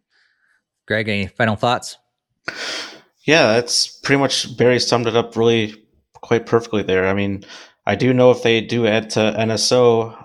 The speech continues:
Speaker 2: I mean, they, would they actually add the Pokemon Home compatibility? 'Cause I think on the three D S there was that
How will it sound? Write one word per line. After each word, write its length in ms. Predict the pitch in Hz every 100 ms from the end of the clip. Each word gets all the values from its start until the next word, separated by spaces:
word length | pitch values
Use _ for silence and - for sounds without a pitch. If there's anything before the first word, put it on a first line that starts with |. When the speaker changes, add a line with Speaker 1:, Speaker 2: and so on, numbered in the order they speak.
| _ -
Speaker 2:
I 60 |
mean, 320 | 110 107 - -
they, 360 | 110 107 107 - -
would 100 | 113
they 300 | 117 107 107
actually 320 | 110 - 107
add 160 | 104 107
the 340 | 110 110 92 - -
Pokemon 340 | 113 117 107
Home 240 | 98 113 107
compatibility? 680 | 104 - 107 101 110 120 131
'Cause 120 | -
I 60 | 104
think 180 | 117 110
on 60 |
the 80 | 110
three 220 | 107 113
D 140 | 104 107
S 200 | 110 -
there 80 | 107
was 120 | 101
that 240 | 104 98